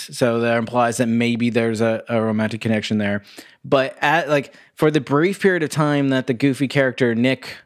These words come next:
or whatever, i-, is in it, it almost looks like at, like,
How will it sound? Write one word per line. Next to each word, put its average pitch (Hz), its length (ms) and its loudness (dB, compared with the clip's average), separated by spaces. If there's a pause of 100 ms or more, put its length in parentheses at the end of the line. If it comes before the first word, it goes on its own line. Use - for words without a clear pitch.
(100)
or 131 80 0
whatever, 117 400 2
i-, - 20 -4 (260)
is 117 140 0
in 117 140 2
it, 117 120 -4 (380)
it 135 100 0
almost 180 480 0
looks 151 260 0
like 120 320 0
at, 135 300 0
like, 127 220 -2